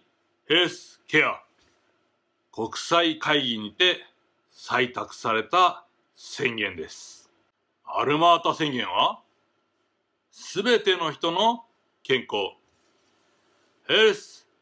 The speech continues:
for Allの実現に欠くことのできない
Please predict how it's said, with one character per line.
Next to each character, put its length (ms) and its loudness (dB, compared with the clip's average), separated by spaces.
for 400 4
All 360 4
の 220 -2
実 260 -8
現 220 0
に 260 -6
欠 180 -2
く 60 -16
こ 160 -2
と 160 -2
の 120 -2
で 160 0
き 120 -8
な 140 0
い 140 -10